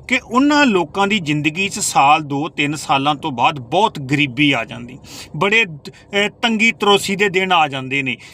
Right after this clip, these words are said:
ਜਾਂ ਇੱਦਾਂ ਦਾ ਵੀ ਮਾਹੌਲ ਹੁੰਦਾ ਕਿ ਜਿਹੜਾ ਪਤੀ ਜਾਂ ਜਿਹੜਾ ਬਾਪ ਬਹੁਤ ਜ਼ਿਆਦਾ ਪੈਸੇ ਬੱਚਿਆਂ 'ਤੇ ਇਨਵੈਸਟ ਕਰਦਾ ਆ, ਉਹਨਾਂ ਦੀ ਹਰ ਇੱਛਾ ਪੂਰੀ ਕਰਦਾ,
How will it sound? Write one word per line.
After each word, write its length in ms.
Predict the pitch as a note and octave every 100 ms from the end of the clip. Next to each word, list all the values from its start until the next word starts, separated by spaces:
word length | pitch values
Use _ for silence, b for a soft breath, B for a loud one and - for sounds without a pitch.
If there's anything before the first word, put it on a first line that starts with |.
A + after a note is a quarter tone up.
| -
ਜਾਂ 140 | D#3 A#3+
ਇੱਦਾਂ 300 | G3 F#3 A3
ਦਾ 160 | A3+ B3+
ਵੀ 140 | B3
ਮਾਹੌਲ 320 | C4+ B3+ D3+ G#3
ਹੁੰਦਾ 240 | F#3+ E3
ਕਿ 120 | G3
ਜਿਹੜਾ 340 | G#3 G3+ C4+ C#4
ਪਤੀ 420 | G#3 D3+ F3+ D#3 B B -
ਜਾਂ 220 | D3+ A#3+
ਜਿਹੜਾ 320 | F#3 G3+ C4+
ਬਾਪ 340 | A3+ D3 D3+ F#3
ਬਹੁਤ 380 | D3 G3+ C4 D3
ਜ਼ਿਆਦਾ 300 | D#3+ D3+ A#3
ਪੈਸੇ 360 | A3 F#3+ G3+
ਬੱਚਿਆਂ 340 | E3+ D3 F3 E3+
'ਤੇ 80 |
ਇਨਵੈਸਟ 380 | F3+ D#3 E3+ -
ਕਰਦਾ 500 | - C3+ B2 D3 C#3+
ਆ, 40 | A#2 B B
ਉਹਨਾਂ 200 | G3+ G#3
ਦੀ 100 | A3
ਹਰ 200 | E3 F#3
ਇੱਛਾ 300 | A#3 - A3+
ਪੂਰੀ 280 | A3+ F#3+ G3+
ਕਰਦਾ, 480 | G#3 D#3+ B2+ C#3 B2+